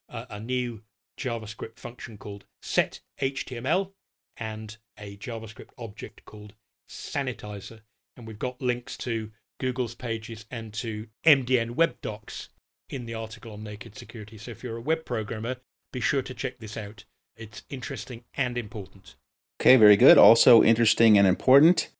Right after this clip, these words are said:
Speaker 2: LastPass has been breached, and according to some reports on the web, I'm, uh, paraphrasing the band R E M here, it's the end of the world as we know it. <laughs>
Speaker 1: When this news first broke, Doug, I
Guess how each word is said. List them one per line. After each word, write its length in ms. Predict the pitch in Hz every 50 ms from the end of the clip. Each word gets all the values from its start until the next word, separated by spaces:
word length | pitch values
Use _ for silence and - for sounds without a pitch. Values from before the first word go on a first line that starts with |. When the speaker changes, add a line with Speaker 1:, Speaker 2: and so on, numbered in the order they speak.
| _ _ _ _ _ _ _ _ -
Speaker 2:
LastPass 720 | 104 104 107 110 123 123 - - - 120 117 120 139 - -
has 180 | - 120 104 101
been 220 | - 101 95 92
breached, 600 | 90 98 98 104 120 160 185 - - - - - -
and 380 | - 95 95 90 87 90 90 -
according 440 | - - - - - 107 101 98 98
to 100 | - 104
some 280 | - - - 113 113 117
reports 400 | 117 104 - - 120 117 113 -
on 80 | 117
the 80 | 110 104
web, 340 | 98 107 107 113 131 156 160
I'm, 240 | 160 107 90 87 82 _ _ _ _ _ _ _ _ _ -
uh, 100 | - 101
paraphrasing 800 | 92 - - 123 123 123 117 - - 120 120 120 107 120 117 110
the 80 | 104 98
band 260 | 101 107 107 104 101
R 260 | - 101 104 101 104
E 120 | 101 101
M 200 | 104 104 110 120
here, 300 | 117 104 135 127 139 156
it's 260 | 143 101 90 - - -
the 280 | - 101 95 98 -
end 220 | 98 110 113 120 127
of 100 | 123 127
the 100 | 147 131
world 500 | 107 101 95 87 85 87 95 - - - -
as 220 | - - 95 - -
we 120 | 165 180
know 200 | 185 214 262 302
it. 260 | 247 - - - - _ _ _ _ _ _ _ _ _ _ _ -
<laughs> 380 | - - 698 640 554 571 170
Speaker 1:
When 280 | 165 170 185 180 175 170
this 240 | 170 160 - - -
news 320 | 170 156 151 143 135 -
first 400 | - - 151 143 131 - - -
broke, 400 | - 160 151 135 123 117 - -
Doug, 340 | - 117 107 104 127 127 - - - _ _ _ _ -
I 560 | 143 139 139 139 139 135 135 135 131 135 135